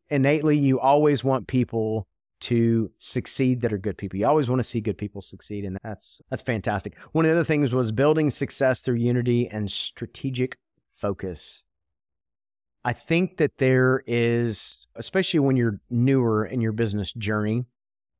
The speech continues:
I think a lot of people hear about tactical versus strategic.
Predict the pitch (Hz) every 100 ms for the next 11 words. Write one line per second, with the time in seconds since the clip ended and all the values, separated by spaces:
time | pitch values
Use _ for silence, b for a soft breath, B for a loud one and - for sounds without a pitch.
0 | _ _ _ - 175 160 123 131 127 120
1 | 110 - 127 113 104 98 98 - - 123
2 | - - 123 120 113 110 95 90 - -
3 | - - - 147 123 120 117 113 -